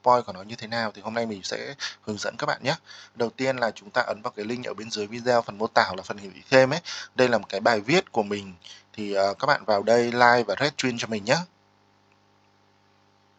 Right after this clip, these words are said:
Ở đây mọi người thấy cái chữ tip coin bên cạnh thì các bạn ấn follow cho mình nhé. Ở dưới thì mọi người ấn like này, retweet này, reply vào đây cho mình nhé. Ấy,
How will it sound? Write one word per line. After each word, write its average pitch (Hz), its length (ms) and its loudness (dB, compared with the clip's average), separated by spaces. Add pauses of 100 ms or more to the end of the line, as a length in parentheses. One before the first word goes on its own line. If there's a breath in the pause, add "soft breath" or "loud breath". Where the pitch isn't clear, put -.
(500 loud breath)
Ở 113 80 -2
đây 127 160 10
mọi 117 140 8
người 107 180 4
thấy 107 120 -2
cái 110 120 -4
chữ 113 100 0
tip 160 220 -2
coin 127 180 8
bên 120 140 -2
cạnh 117 240 2
thì - 60 -16
các 131 120 -12
bạn 127 140 0
ấn 101 120 -12 (100)
follow 120 240 2
cho 120 120 -6
mình 107 180 -8
nhé. 131 160 -4 (400 loud breath)
Ở 110 120 -6
dưới 101 240 -4
thì 123 140 -6
mọi 110 140 2
người 101 140 -4
ấn 95 140 -6
like 123 440 4
này, 101 260 -4
retweet 127 500 0
này, 101 180 -2 (720 soft breath)
reply 135 360 4
vào 113 140 6
đây 117 180 4
cho 131 120 -4
mình 113 200 -4
nhé. 117 140 -4 (280)
Ấy, 107 240 -12